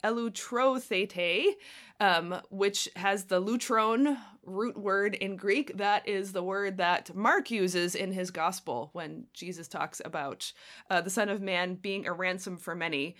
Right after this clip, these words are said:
Yeah, and we know that there's a, well, there's a historic association of the Gospel of Mark with the Apostle Peter. There's a reference to Mark at the very end of this epistle, which probably is at least some of the reason for that. But I was, I was struck by that, a, a s-,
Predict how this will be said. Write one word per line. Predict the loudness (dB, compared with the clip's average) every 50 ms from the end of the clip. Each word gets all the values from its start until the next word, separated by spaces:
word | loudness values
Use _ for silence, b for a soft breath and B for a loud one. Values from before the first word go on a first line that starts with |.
| b b b b b b b b b b b b
Yeah, | 10 12 12 12 12 12
and | 10 8 8
we | 6 6
know | 6 6 6 6 6
that | 6 6 4 6
there's | 6 6 6 6 6 6
a, | 6 8 8 8
well, | 6 4 6
there's | 8 8 8 8
a | 4
historic | 4 4 2 2 2 2 4 4 4 4 4 0
association | -2 0 2 0 0 2 0 2 4 4 4 4 2 2 2 2 2 0 0
of | 2 2 0 2
the | 0 2
Gospel | 6 6 4 4 4 0 2 2
of | 2 0 0
Mark | 0 0 0 0 -2 -8
with | -10 -8 -6
the | -4 -4
Apostle | -4 -4 0 0 0 0 0 -4 -6
Peter. | -4 -2 0 2 2 2 2
There's | 0 0 -2 -2
a | 0
reference | 0 -2 -2 -2 -4 -6 -6 -6 -8 -10
to | -6 -2 0 2 4
Mark | 6 6 4 4 2 -2
at | -6
the | -6 -4
very | -2 0 2 2 2 2
end | 2 2 2 0 -4 -4
of | -6 -6 -8 -8
this | -8 -8 -8
epistle, | -8 -6 -6 -6 -4 -4 -4 -4 -4
which | -4 -6 -8 -8 -10 -12 _
probably | -8 -8 -6 -6 -6 -6 -6 -6 -6
is | -6 -6 -8 -12 -14 _ -8
at | -6 -4
least | -2 -2 -2
some | -2 -4 -4 -4
of | -8 -8
the | -8 -10
reason | -8 -4 -2 -2 0 0 -2 -6
for | -6 -6 -8 -6
that. | -4 -2 -2 -2 -4 B B B B B
But | 0 2
I | 2
was, | 2 2 0 0
I | 0
was | 0 0 0 0
struck | 2 2 2 2 2 0
by | 0 2 2 2
that, | 2 2 4 4 4 2 0 -4
a, | -4 -4 -2
a | -2 -2 -2
s-, | -2 -2 -4 -6